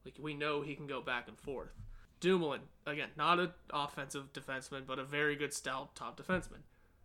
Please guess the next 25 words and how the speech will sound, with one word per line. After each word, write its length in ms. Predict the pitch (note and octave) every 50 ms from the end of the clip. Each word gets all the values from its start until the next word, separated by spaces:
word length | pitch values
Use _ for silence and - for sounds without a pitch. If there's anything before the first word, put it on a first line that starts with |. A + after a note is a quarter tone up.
| - _ _ _ - _ _ _ - -
Then 180 | - D#3 D#3 D#3+
there's 160 | D#3+ D#3 D3
Letang, 560 | C#3+ C3+ C#3 - - D#3+ D3 C#3 C3 C3 B2 B2+
who, 380 | D3+ C#3 C3+ C3 B2+ B2 B2 - - - - _ _ - - - - _ _ - - - - - - - - _ _ _ - - -
if 140 | D3+ - -
he 80 | D#3
sticks 400 | C#3+ - - - F#3+ F#3 - -
around, 480 | G3+ F3+ F3 F3 F#3 G3 G#3 A3 A#3 A3
and 160 | D#3+ C#3+ D3
I 60 | C3+
say 240 | C#3 - - D#3 D3
if 160 | C#3 C#3 D#3 D3+
he 80 | D3+
sticks 320 | D3 - - D#3 D3 - -
around 220 | D3+ D3 D#3+ D#3
for 200 | - C#3 C3 B2+
a 40 | A#2+
couple 240 | - C#3+ C#3 C#3 D3+
of 60 | D3+
reasons 180 | D3+ D#3 D3+ D#3
that 100 | D3+ C3+
we'll 120 | D#3 D#3
dig 140 | D3+ D#3 D3+
into 220 | D#3+ D#3 - F3+
later, 360 | D#3+ C#3+ C#3 C#3 C#3+ C#3 -